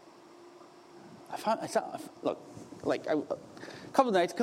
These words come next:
on Friday, both small groups that I go to, they were on breaks. "Okay," I said,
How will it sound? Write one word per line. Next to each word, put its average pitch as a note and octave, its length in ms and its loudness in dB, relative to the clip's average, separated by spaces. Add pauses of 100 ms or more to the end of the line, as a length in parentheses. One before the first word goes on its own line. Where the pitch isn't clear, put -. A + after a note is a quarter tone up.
(120)
on D#3+ 120 6
Friday, A3 440 6 (640)
both G#3 240 10
small G3 240 8
groups F3+ 160 6
that F3 100 8
I D3 60 6
go D#3 180 8
to, F#3 360 4 (200)
they C#3 160 8
were D#3+ 240 8
on C3 260 2
breaks. B2 680 2
"Okay," D4+ 460 6 (240)
I F3+ 80 4
said, G3+ 340 6